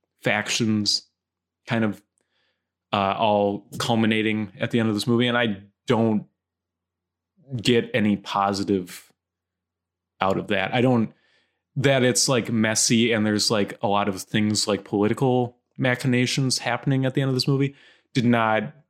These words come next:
enhance at all my understanding of the story, or, like, it didn't draw me in at all.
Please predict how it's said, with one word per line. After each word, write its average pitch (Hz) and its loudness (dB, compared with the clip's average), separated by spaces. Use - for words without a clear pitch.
enhance 107 0
at 104 2
all 95 0
my 101 0
understanding 98 -2
of 92 -10
the 95 -4
story, 98 0
or, 95 -2
like, 95 -10
it - -4
didn't 101 0
draw 101 0
me 98 -4
in 101 -4
at 98 -4
all. 98 -2